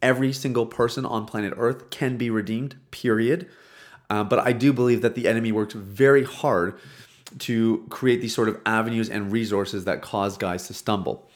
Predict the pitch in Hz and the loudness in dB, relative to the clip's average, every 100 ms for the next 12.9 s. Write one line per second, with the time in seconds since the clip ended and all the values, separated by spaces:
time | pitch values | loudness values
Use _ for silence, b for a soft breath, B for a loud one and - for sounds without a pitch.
0 | B B B - 143 123 - - 135 143 | B B B 2 4 4 2 2 2 4
1 | 135 151 190 143 135 113 131 131 127 110 | 0 2 0 0 -2 0 2 2 2 -2
2 | 110 107 110 98 104 104 - 120 113 110 | -2 -2 -4 -4 -4 -4 0 0 0 -2
3 | 110 110 107 101 - 90 90 B B B | 2 2 2 -2 -4 -4 -4 B B B
4 | _ - 131 127 - 165 285 - 139 110 | _ 2 6 6 6 4 2 0 2 0
5 | 113 117 110 107 110 113 123 123 131 117 | 0 0 0 2 2 2 0 0 -4 -4
6 | - - 131 139 117 - 104 101 - 120 | -10 -6 -2 0 0 -2 -6 -8 -8 -6
7 | 151 101 - - 120 107 104 120 143 151 | -6 -6 -10 -12 -12 -10 -2 2 2 2
8 | 127 107 104 110 - - 127 131 131 113 | -2 -4 -4 -6 -12 -4 0 0 0 -2
9 | 98 92 120 92 - 110 113 110 B B | -2 -2 -4 -4 -4 -2 -2 -4 B B
10 | B _ 123 143 165 156 131 120 113 113 | B _ 2 4 2 -2 2 2 2 0
11 | 107 107 113 110 - _ - 190 190 110 | 0 0 -2 -2 -6 _ 0 0 2 0
12 | 107 107 113 120 98 101 95 120 95 | 2 0 -2 -4 -6 -8 -2 -2 -2